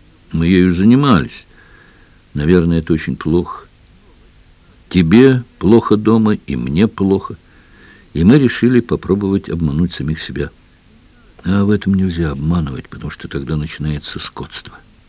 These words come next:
Ну, я пойду, а то наговорю еще каких-нибудь гадостей.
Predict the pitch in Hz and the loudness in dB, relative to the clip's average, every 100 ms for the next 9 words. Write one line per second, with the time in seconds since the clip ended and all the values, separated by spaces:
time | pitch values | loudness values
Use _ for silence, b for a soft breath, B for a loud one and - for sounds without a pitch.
0 | _ _ _ _ _ _ _ _ _ _ | _ _ _ _ _ _ _ _ _ _
1 | _ _ 98 113 104 - 69 - - B | _ _ 2 2 2 -2 -8 -8 -14 B
2 | B B B B - - 82 85 73 82 | B B B B -8 2 4 4 4 0
3 | 82 76 85 104 - - 107 101 101 - | 0 0 0 0 0 -4 -4 -6 -8 -6
4 | 87 82 - 82 76 - 80 | -4 -4 -2 -2 -4 -6 -8